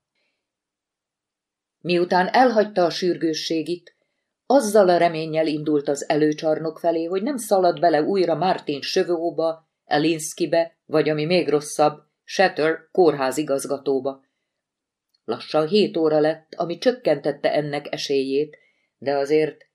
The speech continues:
teljesen nem zárta ki. Ahogy befordult egy sarkon, beigazolódtak a legrosszabb félelmei. A felvonókra várakozó tömegen túl kiszúrta a kórház vezetőjét, Chevauxt és több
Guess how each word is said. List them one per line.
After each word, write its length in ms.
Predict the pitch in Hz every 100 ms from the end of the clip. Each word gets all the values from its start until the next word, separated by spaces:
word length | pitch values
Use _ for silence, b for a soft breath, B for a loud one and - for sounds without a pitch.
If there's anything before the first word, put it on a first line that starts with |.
| _
teljesen 640 | - 147 165 175 175 180 175
nem 160 | 175 151
zárta 520 | 135 127 127 - 117
ki. 280 | 135 135 _ _ _ _ _ _ _ _ -
Ahogy 240 | 147 127
befordult 580 | 147 208 180 147 147 139
egy 120 | 139
sarkon, 680 | - 160 156 - 165 175 180 _ _ _ _ _ _
beigazolódtak 1080 | 170 254 247 196 175 170 160 160 151 160 170
a 60 |
legrosszabb 580 | 190 185 139 139 160 151
félelmei. 800 | 151 139 131 123 127 123 127 _ _ _ _ _ _ _
A 160 | - -
felvonókra 720 | 170 185 190 220 214 208 208
várakozó 640 | 196 190 180 190 175 170
tömegen 520 | 190 170 165 165 156
túl 300 | 165 170 160 156 b b -
kiszúrta 640 | 254 254 196 175 - 147
a 80 | 131
kórház 540 | 208 202 185 185 160
vezetőjét, 880 | 170 165 165 160 156 151 147 143 - b
Chevauxt 680 | - 208 202 185 185 175 - _ _ _ -
és 260 | 208 -
több 300 | - 226 175